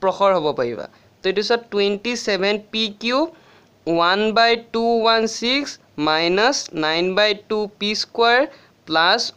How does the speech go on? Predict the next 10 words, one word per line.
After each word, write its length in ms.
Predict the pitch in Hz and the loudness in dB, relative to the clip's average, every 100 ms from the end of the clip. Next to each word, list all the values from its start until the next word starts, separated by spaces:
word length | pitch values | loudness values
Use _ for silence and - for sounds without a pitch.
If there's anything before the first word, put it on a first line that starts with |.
| - | -4
ওৱান 460 | 151 151 165 185 196 | 0 2 2 0 2
বাই 260 | 220 214 | 2 2
ফ'ৰ 500 | 214 - 180 208 359 440 _ _ _ | -2 -4 2 4 2 -2 _ _ _
পি। 200 | 175 127 - _ _ _ _ _ _ _ _ - | -6 -6 -12 _ _ _ _ _ _ _ _ -14
অ'কে, 260 | 190 285 415 | -4 -2 -2
তো 120 | 202 | -2
আমি 240 | 180 175 | 0 0
এইটো 140 | 175 190 | -2 -2
পাতি 240 | 160 131 | -4 -4
দিলোঁ। 160 | 123 | -10